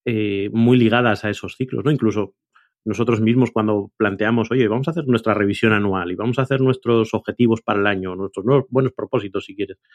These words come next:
utilizamos siempre y cada vez que llega esa temporada del año,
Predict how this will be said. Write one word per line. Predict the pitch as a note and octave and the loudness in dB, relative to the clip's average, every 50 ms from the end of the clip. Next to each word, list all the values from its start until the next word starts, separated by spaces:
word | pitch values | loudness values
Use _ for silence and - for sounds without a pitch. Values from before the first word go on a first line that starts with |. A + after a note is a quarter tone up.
| - - - _ _ _ _ _ _ - | -20 -20 -20 _ _ _ _ _ _ -2
utilizamos | C#3 B2+ - - A#2 A#2 A2+ - C3+ C3+ D3 D#3+ D#3 - | -2 -2 0 2 2 2 2 2 2 2 4 2 2 0
siempre | - E3 D#3+ D#3+ D3+ C#3+ D#3+ - - | 0 -2 -2 -2 -2 -4 -6 -6 -6
y | - C3+ | -6 -4
cada | - B2+ A#2+ B2 | -2 0 2 2
vez | C#3 C3 | 0 2
que | - F3 E3 | 2 2 2
llega | F3 E3+ E3 E3 E3 D#3+ E3 F3+ - - | 2 2 0 -2 -4 -4 -6 -6 -8 -6
esa | - D3+ - D#3 | -6 -4 -2 -2
temporada | D3 D3+ C#3+ C3 - C#3+ C#3 C#3 C3+ | 0 0 0 0 0 0 2 2 2
del | C3 C3 B2+ | 2 2 2
año, | C3 C3+ C3+ D#3 E3+ | 0 0 -2 -4 -8